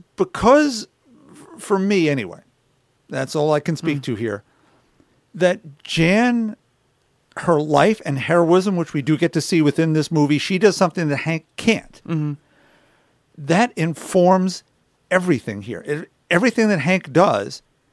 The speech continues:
Speaker 1: comes out of that moment with his wife and how much he cared and why he can't then lose his daughter. And does that push her to the side some? Yes, and I understand why th-, there was a, a whole s-,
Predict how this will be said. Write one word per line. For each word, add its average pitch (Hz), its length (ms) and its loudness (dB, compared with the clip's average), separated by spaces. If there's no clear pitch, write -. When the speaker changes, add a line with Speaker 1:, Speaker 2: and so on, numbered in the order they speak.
Speaker 1:
comes 185 300 2
out 165 220 4
of 123 260 0
that 156 240 0
moment 151 380 0
with 151 220 -4
his 127 200 -2
wife 147 360 0
and 139 100 -2
how 147 120 0
much 143 200 -4
he 139 100 -12
cared 156 380 -2
and 156 80 -6
why 143 160 -2
he 135 80 -4
can't 160 360 -6
then 139 200 -2
lose 139 240 -2
his 127 160 -6
daughter. 135 440 0
And 175 140 -2
does 190 160 2
that 214 240 0
push - 260 -2
her 208 160 4
to - 220 -2
the 160 140 2
side 185 640 0
some? 233 340 0
Yes, 220 300 2
and 185 100 -2
I 180 100 -2
understand 196 560 0
why 170 180 2
th-, 180 240 -4
there 185 80 -2
was 156 120 -4
a, 165 60 -6
a - 400 -10
whole 170 340 -2
s-, - 200 -14